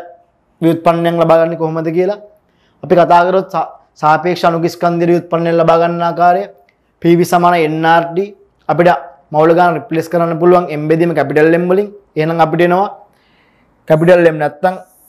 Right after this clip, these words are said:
සාපේක්ෂ අණුක ස්කන්ධය, මෞලික ස්කන්ධය, අණුක ස්කන්ධය කියන එක සමාන වෙනවා එම් ආර් ටී බෙදීම පී වී කියන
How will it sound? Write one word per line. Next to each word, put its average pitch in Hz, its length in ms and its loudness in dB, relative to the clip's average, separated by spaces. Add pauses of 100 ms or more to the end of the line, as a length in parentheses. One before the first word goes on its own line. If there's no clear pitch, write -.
(220)
සාපේක්ෂ 160 520 -2
අණුක 165 160 -2 (100)
ස්කන්ධය, 139 340 -6
මෞලික 170 280 2 (120)
ස්කන්ධය, 135 340 -4 (100)
අණුක 160 200 -2 (140)
ස්කන්ධය 147 420 -2
කියන 160 140 -2
එක 143 100 -10
සමාන 156 280 2 (100)
වෙනවා 185 280 -4 (1700)
එම් 170 120 2 (220)
ආර් 165 140 2
ටී 170 280 -2
බෙදීම 165 240 -2 (120)
පී 156 220 0
වී 156 180 0
කියන 151 160 -2